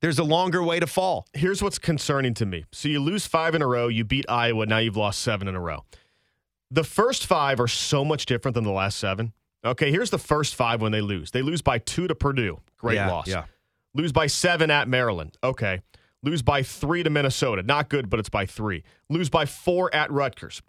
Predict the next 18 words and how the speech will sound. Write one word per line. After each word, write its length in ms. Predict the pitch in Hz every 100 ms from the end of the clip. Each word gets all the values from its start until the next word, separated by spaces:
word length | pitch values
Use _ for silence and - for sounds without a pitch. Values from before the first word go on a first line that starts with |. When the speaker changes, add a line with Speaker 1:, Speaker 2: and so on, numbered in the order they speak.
| -
Speaker 2:
Okay. 420 | 135 - 98 98
Lose 240 | 127 180 131
by 180 | 175
three 480 | 170 - 214 220 135
at 160 | - -
Nebraska. 520 | 117 127 131 123 - - - -
So 140 | -
you're 100 | 262
talking 380 | 311 247 208 190
you 120 | 185
lose 200 | 185 165
five 340 | - 196 196 151
games 360 | 175 202 156
by 280 | - 127 110 -
two, 320 | - 233 180
nine, 440 | 131 139 135 113 98
twelve, 560 | - 165 165 139 113
sixteen, 800 | 98 - 180 - - 156 143 131